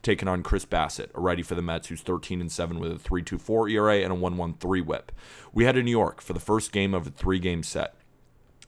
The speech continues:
The Mets have won four of their last five games and now find themselves a game and a half above the Braves for the division lead. They'll need to keep their foot on the gas as they,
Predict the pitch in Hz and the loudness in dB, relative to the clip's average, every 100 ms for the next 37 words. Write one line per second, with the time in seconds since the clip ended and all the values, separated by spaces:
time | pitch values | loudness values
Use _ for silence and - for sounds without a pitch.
0 | 90 92 123 131 120 95 98 95 85 95 | -6 2 4 2 0 2 4 2 2 4
1 | 101 101 82 90 82 80 - 80 71 101 | 6 6 6 2 0 -2 -2 -2 0 2
2 | 104 101 - - - 98 92 - 90 87 | 2 -2 -10 -18 -4 0 2 2 -2 -2
3 | 85 95 90 - - 90 92 92 95 85 | -4 0 0 -2 -6 -2 2 2 2 2
4 | 87 85 85 90 82 78 85 80 - 80 | 2 0 0 0 -2 -2 -2 -2 -2 -4
5 | 78 80 82 82 78 85 69 - - - | -4 -4 -6 -4 -6 -6 -8 -12 -20 -10
6 | - 104 110 110 101 123 - 98 113 101 | 2 4 4 2 0 -2 0 0 2 0
7 | 85 92 82 78 87 80 90 87 87 | 2 2 2 0 -6 -4 -2 0 -4